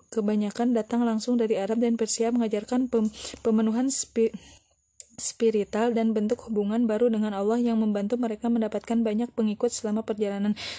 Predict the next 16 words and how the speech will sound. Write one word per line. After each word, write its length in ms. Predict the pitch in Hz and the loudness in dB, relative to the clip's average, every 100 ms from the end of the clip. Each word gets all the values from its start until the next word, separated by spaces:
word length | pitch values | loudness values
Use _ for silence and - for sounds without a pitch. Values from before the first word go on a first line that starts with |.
| - | -4
Selain 240 | 220 214 | -2 -2
itu, 160 | 214 254 | -2 0
sifat 320 | - 240 233 - - - | 0 0 -4 -6 -20 -8
egaliter 480 | 220 214 226 214 208 | -4 0 0 0 -2
dalam 320 | 226 226 220 | -2 0 0
Islam 400 | 196 190 - 233 | -2 -2 0 2
yang 160 | 247 233 | 2 2
diteladani 560 | 226 220 208 196 208 240 | 0 0 -2 0 0 0
dari 240 | 220 220 | 0 0
Nabi 240 | 208 202 | -2 0
saat 240 | 233 233 220 | 0 0 0
menyatakan 480 | 220 220 214 233 240 | -2 -2 -4 -2 0
semua 240 | 220 202 | 0 0
orang 240 | 208 214 220 - - | -2 -4 -4 -8 -10
sama 400 | - 247 240 | -4 -2 0
di 80 | 226 | 0